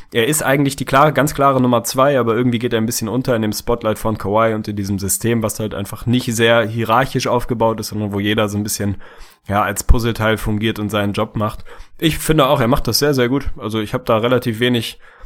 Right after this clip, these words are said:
relativ wenig Kritik zu üben. Natürlich, so diese Nächte, wo er nur Midranger nimmt und der einfach nicht fällt, ist es ein bisschen schwierig. Da würde man sich mal ein anderes Element wünschen,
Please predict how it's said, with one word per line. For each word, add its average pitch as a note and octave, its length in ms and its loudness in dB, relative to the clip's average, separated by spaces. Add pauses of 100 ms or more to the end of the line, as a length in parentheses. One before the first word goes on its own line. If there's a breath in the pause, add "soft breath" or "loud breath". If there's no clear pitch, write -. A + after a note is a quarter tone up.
(180 loud breath)
relativ A#2+ 340 0
wenig B2 260 2
Kritik D3+ 340 -6
zu B2+ 120 -4
üben. B2 180 0
Natürlich, C3+ 420 2
so B2+ 60 -2
diese A2+ 220 -2
Nächte, A#2+ 300 0
wo A#2 120 2
er A2+ 60 4
nur C3 200 4
Midranger B2+ 520 4
nimmt A#2+ 220 2
und A2+ 140 -4
der A#2 120 2
einfach G#2+ 220 -4
nicht A2+ 200 -4
fällt, C3+ 280 0
ist A#2+ 120 -6
es A#2+ 140 -6
ein A2+ 60 -2
bisschen G#2+ 220 -4
schwierig. C#3+ 360 0
Da A#2 120 -2
würde A#2+ 140 0
man A2+ 160 0
sich G#2 120 -8
mal A2 100 -2
ein A2 80 -2
anderes A#2 280 -4
Element A#2 400 0
wünschen, A#2+ 400 0